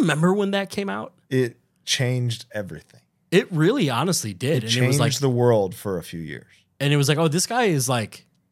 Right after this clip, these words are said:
Speaker 1: cool." <laughs> Like,
Speaker 2: Yeah.
Speaker 1: he's not, like, a, a, a boy band dude only.
Speaker 2: No, but it's, which is hilarious 'cause, like,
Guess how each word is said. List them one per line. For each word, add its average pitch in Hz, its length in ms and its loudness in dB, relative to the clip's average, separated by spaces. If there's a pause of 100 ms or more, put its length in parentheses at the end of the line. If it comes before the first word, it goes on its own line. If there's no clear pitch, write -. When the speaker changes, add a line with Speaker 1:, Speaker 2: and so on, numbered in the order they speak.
(140)
Speaker 1:
cool." 165 500 -4 (100)
<laughs> - 300 -8
Like, 151 140 2
Speaker 2:
Yeah. - 60 -6
Speaker 1:
he's 143 200 2
not, 165 240 4
like, 117 220 -6
a, 104 200 -10
a, 110 160 -10 (180)
a 117 160 -8 (200)
boy 120 220 -2
band 98 340 -8
dude 95 300 -16
only. 110 260 -8
Speaker 2:
No, 139 300 6
but 151 140 8
it's, 147 100 4
which 160 160 0
is 160 100 0
hilarious 147 520 6
'cause, 113 200 -4
like, 101 320 -6